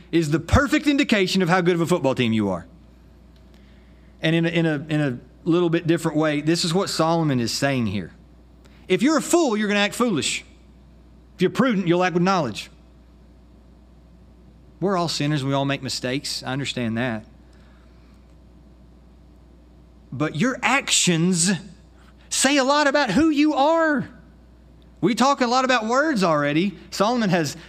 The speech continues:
has given us a whole lot of information about how powerful our words are. But what's one of our own proverbs? Actions speak louder than words.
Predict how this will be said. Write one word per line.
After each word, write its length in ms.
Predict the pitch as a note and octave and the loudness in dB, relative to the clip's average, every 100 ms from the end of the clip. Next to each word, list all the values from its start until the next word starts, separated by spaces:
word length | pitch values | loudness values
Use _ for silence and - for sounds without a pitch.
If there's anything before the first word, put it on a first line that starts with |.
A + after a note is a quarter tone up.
| - | -4
has 320 | D#3+ D3+ C3 | -2 -2 -2
given 240 | D3+ F3+ | -2 0
us 140 | E3 C#3+ | 0 0
a 100 | A#2+ | -2
whole 440 | G#2 C#4 D#4+ C4+ | 2 2 2 2
lot 180 | A3 F#3 | 2 2
of 80 | F3 | 0
information 500 | F3 E3+ F3+ E3 E3 | 0 0 0 0 0
about 220 | E3 D#3+ | 0 0
how 140 | D#3+ | -2
powerful 580 | D3+ E3+ D3+ C#3 D3 B2+ - - | 0 -2 -2 -2 -4 -6 -6 -2
our 160 | D3 | 0
words 400 | C#3 D3+ E3 B2+ | 2 0 0 0
are. 300 | B2 G#2+ F#2 - - - - - | -2 -2 -6 -16 -20 -20 -20 -14
But 120 | - C3 | -6 0
what's 220 | D#3 D#3+ | 0 0
one 140 | D3 | -2
of 100 | D3 | 0
our 200 | D3 D3+ | 2 2
own 120 | C3 | 0
proverbs? 640 | A2 G#2+ G2 F#2 F2 E2+ - - - - | 0 0 0 -4 -8 -12 -16 -20 -20 -4
Actions 500 | C3 C#3+ - C3 A#2 | -2 -2 -4 -4 -4
speak 280 | - C3+ C3 | -2 -2 0
louder 400 | C3+ D3 E3+ D3 | 0 2 2 0
than 180 | A#2 G#2+ | 0 -2
words. 560 | G2+ F#2 E2+ - - | -2 -4 -12 -18 -20